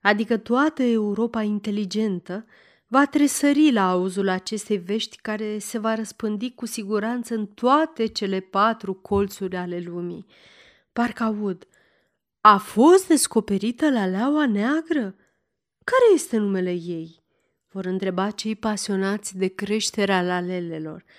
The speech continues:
„Tulipa negra barlensis”, li se va răspunde. „Dar de ce barlensis?” „După numele celui care a creat-o, Van Berle”, se va răspunde. „Dar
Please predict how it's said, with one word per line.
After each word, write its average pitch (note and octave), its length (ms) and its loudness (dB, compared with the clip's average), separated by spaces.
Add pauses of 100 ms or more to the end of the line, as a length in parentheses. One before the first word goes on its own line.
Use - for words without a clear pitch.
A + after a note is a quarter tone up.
(640)
„Tulipa B3 680 6
negra G#3 800 -2
barlensis”, F#3 1300 -2 (340)
li G3 100 -8
se F#3+ 160 -4
va F3+ 180 -4
răspunde. F3 680 -10 (640)
„Dar A3 560 2
de G3 200 4
ce G3+ 260 -2
barlensis?” G3 1000 -4 (500)
„După D4 300 0
numele E4+ 460 6
celui D#4 360 4
care C#4+ 240 -2
a B3 160 -2
creat-o, A3 540 -4
Van G#3 400 -2
Berle”, F3 580 -6 (300)
se - 160 -8
va F3+ 140 -2
răspunde. F3 640 -10
„Dar A3 320 -6